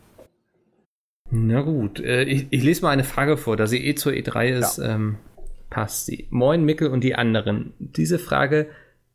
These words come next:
Speaker 1: Fragen, es sind zwei Fragen sogar, richten sich an die E drei-Fahrer Brammen und Chris.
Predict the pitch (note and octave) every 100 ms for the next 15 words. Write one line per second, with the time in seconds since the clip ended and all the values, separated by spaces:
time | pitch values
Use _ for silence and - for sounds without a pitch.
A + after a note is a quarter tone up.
0 | _ _ - - D#3 D3 F#2+ G#2+ A2+ G#2+
1 | - A2 G#2+ G2+ F#2+ F#2+ G#2 G#2 D#3 -
2 | D3 C3+ B2 B2 B2+ B2+ A#2+ A2+ C3+ D#3
3 | - - B2+ B2 A#2+ A#2+ G#2+ G#2 B2 D#3+
4 | C3+ A#2 - D3+ C#3 - -